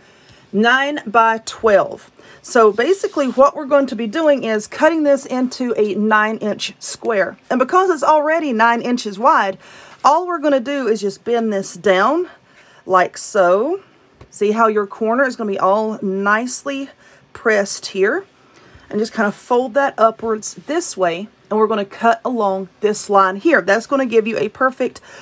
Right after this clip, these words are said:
nine inch square. You don't have to worry about measuring this on your cutting mat or anything. Just fold it over and cut it. Don't overcomplicate it. I think sometimes people overcomplicate things just to make it look like they're doing more than what they're actually doing.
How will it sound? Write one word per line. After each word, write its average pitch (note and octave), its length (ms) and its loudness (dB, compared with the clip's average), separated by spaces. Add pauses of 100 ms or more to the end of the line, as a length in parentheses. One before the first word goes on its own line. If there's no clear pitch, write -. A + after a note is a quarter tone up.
(120)
nine A#3+ 360 2
inch - 280 -8
square. - 500 -6 (320)
You G#3+ 100 2
don't C#4 160 6
have E4+ 220 2
to E4 60 -6
worry E4 160 2
about C#4+ 240 0
measuring C#4 480 -2
this C#4 400 -6
on B3+ 240 0
your A#3 160 -2
cutting C4+ 400 -2
mat A#3 260 0
or G#3 160 -4
anything. G3 680 -6 (420)
Just - 220 -10
fold G#3+ 240 0
it D#4+ 80 0
over B3 360 2
and A3+ 160 -4
cut A3+ 220 2
it. - 160 0 (800)
Don't C4+ 260 4
overcomplicate F4 880 0
it. - 100 -6
I C4 60 -2
think D4 180 -4
sometimes F4+ 440 -2
people C4+ 340 -4
overcomplicate A#3 800 -2
things C4+ 360 -6
just B3 180 -10
to - 40 -2
make A3+ 240 -4
it A3 100 -6
look G3+ 280 -2
like A#3 160 0
they're G3 100 -4
doing G3 280 -2
more G3 240 0
than G#3 100 -6
what G#3 120 -4
they're G3 140 2
actually F#3+ 380 -4
doing. A3 360 -2